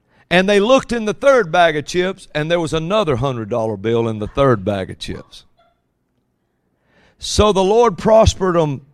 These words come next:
three hundred dollars after they heard that word. Yeah, everybody I told that to said, "What brand of chips was that? What was that?" <laughs>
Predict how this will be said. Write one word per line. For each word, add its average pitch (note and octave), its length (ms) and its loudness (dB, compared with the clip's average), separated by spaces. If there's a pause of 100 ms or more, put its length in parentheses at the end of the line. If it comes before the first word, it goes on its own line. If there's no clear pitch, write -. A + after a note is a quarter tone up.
(180)
three C4 420 -4
hundred G3 540 -2
dollars C#3 640 -4 (800)
after D3+ 340 0
they C3 180 0
heard C#3+ 320 -2
that B2 200 -4
word. B2 520 -4 (2000)
Yeah, D#3 260 2
everybody F3+ 460 2
I D#3+ 80 4
told F#3 320 -2
that C3+ 200 0
to D3 180 -2
said, C#3+ 220 0
"What E3 200 -2
brand E3+ 300 -2
of D3+ 100 -4
chips - 360 0
was B2 160 -6
that? G#2+ 220 0
What A3 180 2
was D#3+ 180 2
that?" - 880 0
<laughs> - 60 -20